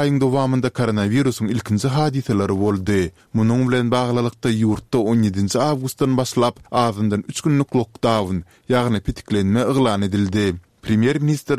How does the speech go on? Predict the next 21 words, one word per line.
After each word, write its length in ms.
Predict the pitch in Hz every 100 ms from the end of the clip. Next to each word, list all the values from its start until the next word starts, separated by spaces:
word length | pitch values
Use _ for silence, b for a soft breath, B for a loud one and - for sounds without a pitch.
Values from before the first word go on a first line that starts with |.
| 135
Jacinda 520 | 107 101 - 160 147
Ardern 480 | 82 123 113 120 123
on 140 | 117 113
sekizinji 500 | 117 - 98 98 113
awgustda 480 | 143 127 131 -
çykyş 260 | - - -
edip, 220 | 117 113 b b
koronawirusyň 800 | - 127 113 104 117 131 - 104
delta 300 | 113 143 165
görnüşine 460 | 139 139 131 - 127
ýolugunlaryň 640 | 127 127 117 110 110 110 107
mundan 280 | 107 123 156
beýlek 340 | 151 135 131 131
hem 100 | 123
artmagyna 500 | 127 - 104 104 113
garaşylýandygyny, 1080 | 120 117 - 113 101 101 107 104 110 113 107 - -
sebäbi 480 | 127 117 107 104 98
virusu 320 | 120 156 151 143
ýolugunlaryň 640 | 143 139 131 123 120 123
kilisede, 640 | - 120 113 110 101 110 101
mektepde, 680 | 117 - 107 - - 120